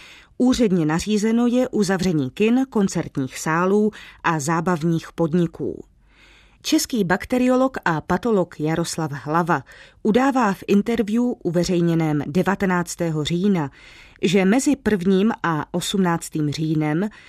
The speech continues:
bylo do jeho ústavu dopraveno sto padesát pět mrtvol, z nichž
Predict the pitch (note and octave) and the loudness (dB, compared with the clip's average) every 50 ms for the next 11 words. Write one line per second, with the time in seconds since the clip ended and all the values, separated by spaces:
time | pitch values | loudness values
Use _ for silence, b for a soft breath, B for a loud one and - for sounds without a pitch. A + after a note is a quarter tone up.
0 | B B B B B F#3 G3+ A3+ C4+ D4+ - D4+ D#4 D4+ C#4 B3 - G#3 G3+ - | B B B B B 2 2 4 4 4 4 4 4 4 2 2 0 -2 -2 -4
1 | - - C#4 B3+ C4+ C4 A3+ A3 - B3 B3 A3+ A#3+ A#3+ A3+ G3 - - - - | -4 -2 -2 0 2 2 2 0 0 0 -2 0 0 0 0 0 -2 -4 -6 -4
2 | - B3+ B3+ C4+ C4 C4+ C4 - C4+ B3+ B3 - - A3+ G#3 - F3+ E3 D#3+ - | -4 -4 -2 -2 -2 -2 -2 -2 -4 -6 -4 -2 -2 -2 0 0 0 0 0 -2
3 | - - C#3 D#3 D3 C#3 D3 D#3+ G3 - - F3 E3 D#3 F3+ F3 E3+ D#3 - - | -6 -8 -4 -2 0 0 0 -2 -2 -4 -6 -6 -4 0 2 2 2 0 -2 -4
4 | - - - | -10 -12 -12